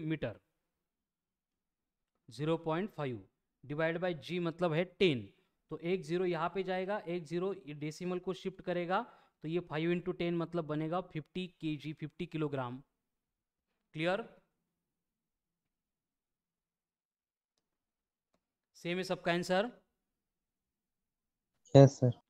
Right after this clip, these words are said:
Speaker 1: तो अभी जो है हमने स्प्रिंग रिलेटेड प्रॉब्लम को इंट्रोड्यूस किया है, लेकिन सारे जो क्वेश्चंस आज के लेक्चर में हमने सॉल्व किए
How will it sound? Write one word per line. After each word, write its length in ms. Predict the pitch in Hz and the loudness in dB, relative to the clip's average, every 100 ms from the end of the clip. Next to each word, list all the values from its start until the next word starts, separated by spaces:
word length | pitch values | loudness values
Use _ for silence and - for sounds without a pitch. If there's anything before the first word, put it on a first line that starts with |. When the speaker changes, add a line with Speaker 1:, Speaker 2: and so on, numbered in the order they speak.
| _ _ _ 202 | _ _ _ 4
Speaker 1:
तो 160 | 202 208 175 | 6 6 4
अभी 220 | 190 254 | 2 2
जो 160 | 233 262 | 2 4
है 120 | 226 | 4
हमने 320 | 202 190 165 233 - _ _ - | 2 0 -2 -2 -8 _ _ -20
स्प्रिंग 440 | - - 240 262 | -10 -4 -2 0
रिलेटेड 460 | 220 202 214 214 202 | 2 2 2 0 0
प्रॉब्लम 380 | 185 175 196 190 | -2 0 -2 0
को 260 | 185 208 175 | 0 0 0
इंट्रोड्यूस 440 | 202 202 233 233 - | -4 -2 -2 -2 -2
किया 240 | 180 156 | 2 4
है, 140 | 202 160 | 2 0
लेकिन 240 | 180 220 | -4 -4
सारे 420 | 202 - 185 214 240 | -8 2 4 4 2
जो 140 | 247 | -2
क्वेश्चंस 440 | 233 226 240 233 - | -4 -6 -4 -8 -4
आज 220 | 185 202 | -4 -4
के 120 | - | -4
लेक्चर 320 | 208 190 208 208 | -4 -2 -4 -2
में 80 | |
हमने 180 | 196 202 | -4 -4
सॉल्व 320 | - 185 196 190 | -4 0 0 0
किए 340 | 170 165 | 0 0